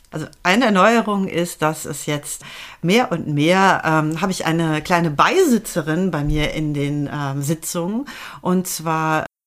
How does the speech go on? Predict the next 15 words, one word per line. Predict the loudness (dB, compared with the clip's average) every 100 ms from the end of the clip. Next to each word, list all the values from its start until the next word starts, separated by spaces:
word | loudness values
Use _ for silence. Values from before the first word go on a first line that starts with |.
| -4
Dackeldame | -2 0 2 2 2 0
Ernie | 0 4 2 2 0 -2 -6 -14 _
übt, | 0 0 0 -6 -10 -10 -4
dabei | -2 2 0
zu | 0 -6 -2
sein. | 0 -2 -4 -12 -10
Natürlich | -8 -2 0 0 -2
nur | 0 0 0
bei | 0 0
KlientInnen, | -4 -4 -2 -2 -4 -4 -2
die | -2
das, | -4 -6 -8 -6
äh, | -4 -4 -4
schön | -2 -2 -2
finden, | 0 0 2 0